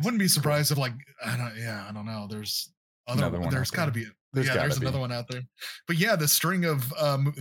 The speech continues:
Speaker 1: movies he's been in is The Rock, Con Air, and Face Off.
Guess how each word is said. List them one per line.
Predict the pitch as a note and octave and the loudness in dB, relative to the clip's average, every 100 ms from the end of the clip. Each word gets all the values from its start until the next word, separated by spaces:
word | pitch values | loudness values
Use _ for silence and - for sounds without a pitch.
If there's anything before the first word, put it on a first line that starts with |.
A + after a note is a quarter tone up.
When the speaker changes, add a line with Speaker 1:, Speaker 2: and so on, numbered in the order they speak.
| - - | -8 0
Speaker 1:
movies | C#3 D#3 D#3+ B2+ | 2 4 2 0
he's | - C3 - | 0 -2 -2
been | D3+ D#3 | 0 0
in | C3+ | 0
is | B2+ - A2+ | 0 -2 -4
The | B2+ | -4
Rock, | A2+ B2 C3 - | -2 -2 -2 -4
Con | C#3 C3+ | -2 -2
Air, | C3+ B2 | 0 -2
and | G#2+ | -4
Face | - C3 F#3 - | -4 0 2 2
Off. | F#2 G2 | -2 -6